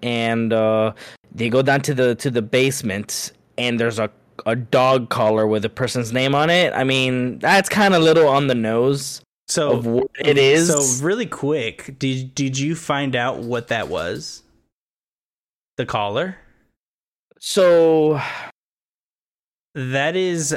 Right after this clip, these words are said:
Speaker 2: the collar of their s-, uh, camp mascot. So they have a camp mascot called Ian the Sheep. And apparently, with context clues, 'cause you find the collar, and then at the end of the game,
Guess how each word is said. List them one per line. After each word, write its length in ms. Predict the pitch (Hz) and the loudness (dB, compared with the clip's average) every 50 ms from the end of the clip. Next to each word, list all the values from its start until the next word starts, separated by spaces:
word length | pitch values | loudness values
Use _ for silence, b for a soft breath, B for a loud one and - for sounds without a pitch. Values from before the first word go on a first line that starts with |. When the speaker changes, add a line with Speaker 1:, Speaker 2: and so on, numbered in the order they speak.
| - - | -6 -8
Speaker 2:
the 640 | 147 131 127 135 139 135 131 127 127 127 123 120 - - | -8 -6 -4 -2 -2 -2 -2 -2 -2 -2 -2 -4 -6 -8
collar 800 | - - - 151 151 151 151 151 147 143 139 135 131 127 127 117 - | -12 -10 -6 -4 -2 -2 -2 -2 -2 -2 -4 -4 -4 -4 -4 -6 -6
of 460 | - 123 120 123 120 123 127 117 131 135 | -6 -4 -4 -4 -4 -6 -8 -10 -6 -4
their 180 | 123 117 113 | -4 -4 -4
s-, 320 | 113 - - - - - - - | -4 -6 -6 -6 -6 -8 -8 -8
uh, 520 | - 127 120 113 113 110 107 101 85 - - _ _ _ - | -6 -4 -4 -2 -2 -2 -2 -4 -4 -8 -10 _ _ _ -10
camp 340 | - - 170 156 165 160 - | -6 -4 -4 -4 -4 -6 -8
mascot. 840 | 127 117 117 113 117 135 151 147 - - - 92 87 57 50 50 - _ _ _ _ _ _ _ _ _ _ _ _ _ _ _ _ _ _ _ _ _ - | -10 -8 -6 -6 -4 -6 -6 -6 -8 -8 -10 -10 -10 -10 -12 -14 -18 _ _ _ _ _ _ _ _ _ _ _ _ _ _ _ _ _ _ _ _ _ -8
So 140 | - 156 135 | -4 -4 -2
they 120 | 135 139 | -2 -2
have 180 | 151 147 143 135 | -2 -2 -2 -2
a 100 | 131 120 | -4 -6
camp 280 | - - 160 143 117 | -4 -4 -4 -4 -4
mascot 460 | 113 127 127 131 - - 139 131 131 131 | -4 -6 -4 -4 -4 -4 -4 -4 -4 -6
called 240 | - 135 120 - - - | -6 -6 -6 -6 -8 -8
Ian 300 | 139 147 170 196 196 185 | -6 -6 -4 -4 -4 -4
the 80 | 156 123 | -4 -4
Sheep. 380 | - - - 156 117 - - - - _ _ _ _ _ _ _ _ _ _ _ _ _ _ _ - | -6 -6 -8 -8 -10 -12 -16 -20 -20 _ _ _ _ _ _ _ _ _ _ _ _ _ _ _ -6
And 360 | 139 131 131 127 127 123 117 - | -4 -4 -2 -2 -4 -4 -6 -4
apparently, 880 | - 120 - - 165 160 160 165 151 147 147 143 139 131 123 - - _ - - - 156 - - | -6 -4 -4 -2 -2 -2 -2 -2 -2 -2 -2 -2 -2 -2 -4 -6 -8 _ -20 -18 -18 -14 -8 -6
with 180 | 160 143 - | -6 -6 -4
context 480 | - - 143 139 127 - 135 110 - - | -4 -4 -4 -4 -2 -4 -6 -6 -6 -6
clues, 280 | - 147 135 127 123 - | -4 -4 -2 -4 -4 -4
'cause 160 | - 131 117 | -6 -6 -6
you 80 | 120 | -6
find 240 | - - 131 123 117 | -4 -4 -4 -4 -4
the 60 | 117 | -6
collar, 400 | 110 - 131 123 120 117 117 110 104 | -6 -4 -2 -2 -2 -2 -2 -2 -4
and 160 | 82 117 120 | -4 -4 -4
then 80 | 120 117 | -4 -4
at 160 | 117 127 - | -4 -6 -6
the 120 | - - | -8 -10
end 160 | - 151 147 | -6 -6 -4
of 80 | 170 160 | -4 -4
the 60 | 156 135 | -4 -4
game, 540 | 127 131 123 127 123 113 92 80 82 85 | -4 -4 -4 -4 -4 -6 -8 -10 -12 -14